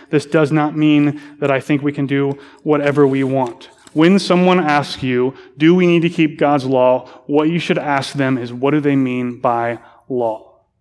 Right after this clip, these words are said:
If they mean the Old Testament law, if they mean the Mosaic law, the answer is no, without any questions or qualifications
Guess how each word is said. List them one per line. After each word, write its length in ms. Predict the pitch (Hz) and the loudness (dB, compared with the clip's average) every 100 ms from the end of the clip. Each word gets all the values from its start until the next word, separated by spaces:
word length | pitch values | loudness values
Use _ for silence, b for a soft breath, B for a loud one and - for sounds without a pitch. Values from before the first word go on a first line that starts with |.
| _ _ - | _ _ -2
If 200 | 151 - | -2 0
they 160 | 180 214 | 2 4
mean 680 | 196 170 147 151 156 - 147 | 4 4 4 4 0 -6 -2
the 140 | 143 | 2
Old 180 | 151 151 | 2 2
Testament 420 | 165 156 151 147 | -2 -2 -2 0
law, 260 | 135 127 123 | 2 0 0
if 220 | 143 - | -4 -2
they 140 | 180 | 0
mean 300 | 180 175 170 | 2 2 2
the 80 | 165 | 2
Mosaic 520 | 156 151 156 151 143 | 2 2 2 2 2
law, 220 | 139 131 | 0 0
the 220 | 131 135 147 | 0 0 0
answer 480 | 165 160 147 143 143 B B | 0 0 2 0 -2 B B
is 240 | 151 139 135 | 0 0 0
no, 560 | 139 143 151 131 104 - - _ _ _ _ | 0 2 2 2 -2 -12 -20 _ _ _ _
without 400 | - 135 139 135 | -4 2 2 0
any 260 | 165 175 180 | 2 4 2
questions 800 | 175 - 175 - - 165 165 156 | 0 0 -2 -2 0 2 2 0
or 140 | 135 | -4
qualifications 1000 | 131 - 170 170 165 156 156 147 147 143 | -8 -2 2 2 0 0 -2 0 0 0